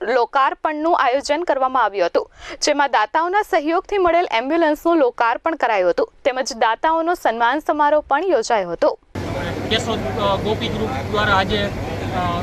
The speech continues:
Speaker 2: એમ્બ્યુલન્સ Ertiga કારનું લોકાર્પણ કરવામાં આવ્યું, જેના મુખ્ય દાતાશ્રીઓ વિરમભાઈ વડોદરા તેમજ બીજા બધા દાતાશ્રીઓનું સન્માન કર્યું અને આજે આપણે આ ગાડી અર્પણ કરી અને આપણી પાસે એક એમ્બ્યુલન્સ, અ,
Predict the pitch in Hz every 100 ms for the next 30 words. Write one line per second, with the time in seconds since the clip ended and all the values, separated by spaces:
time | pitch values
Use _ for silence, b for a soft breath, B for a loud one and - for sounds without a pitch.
0 | - 196 220 214 220 202 196 226 208 185
1 | 196 196 202 196 208 202 202 202 202 202
2 | 202 196 202 190 - 185 185 185 196 202
3 | 185 190 202 196 - 196 190 190 180 -
4 | - - 185 190 185 185 185 196 190 190
5 | 190 185 180 170 185 196 190 190 185 190
6 | - - 190 190 180 180 175 180 180 185
7 | 185 202 196 165 165 175 180 175 175 170
8 | 175 170 - 156 170 185 180 185 190 190
9 | 190 196 - - 160 170 165 170 185 185
10 | 180 185 180 175 170 - - - 175 175
11 | - 180 180 196 202 190 180 175 185 185
12 | 180 180 190 - 185 175